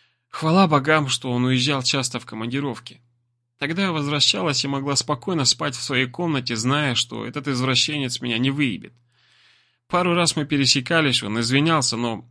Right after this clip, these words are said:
хуй там плавал, Мишка. Однажды он меня в подъезде зашал и,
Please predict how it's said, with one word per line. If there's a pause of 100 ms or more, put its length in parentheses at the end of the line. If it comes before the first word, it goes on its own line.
(260)
хуй
там
плавал,
Мишка. (320)
Однажды
он
меня
в
подъезде
зашал
и,